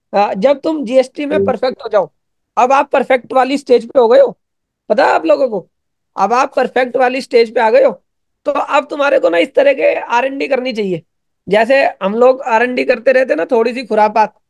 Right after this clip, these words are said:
Speaker 1: क्योंकि अब हमारा जीएसटी अंतिम सांसें ले रहा है, ठीक है ना, अब तुम्हें ये सोचना है कि कपिल जैन का पता नहीं कब,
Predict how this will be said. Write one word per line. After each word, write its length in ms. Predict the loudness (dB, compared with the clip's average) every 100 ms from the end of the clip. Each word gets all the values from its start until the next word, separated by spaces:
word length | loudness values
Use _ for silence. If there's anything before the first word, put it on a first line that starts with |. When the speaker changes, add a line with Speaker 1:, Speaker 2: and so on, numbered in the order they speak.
| _ _ _ _ -4
Speaker 1:
क्योंकि 180 | -2 0
अब 120 | 0
हमारा 520 | 2 2 2 2 0
जीएसटी 580 | -4 0 0 -2 -6 -2
अंतिम 360 | -2 -4 -6 -2
सांसें 260 | 0 2
ले 140 | 2 2
रहा 120 | 0
है, 120 | -6 _ _ _ _ -4
ठीक 120 | 0
है 80 | 2
ना, 160 | 0 -4 _ _
अब 160 | -4 -2
तुम्हें 580 | 0 2 2 2 -4 -12
ये 280 | -6 0 2
सोचना 300 | 2 2 2
है 80 | 0
कि 100 | -2
कपिल 320 | -4 -2 -2
जैन 280 | -2 -4 -4
का 160 | -4
पता 280 | -2 -2 0
नहीं 140 | 0
कब, 240 | 0 0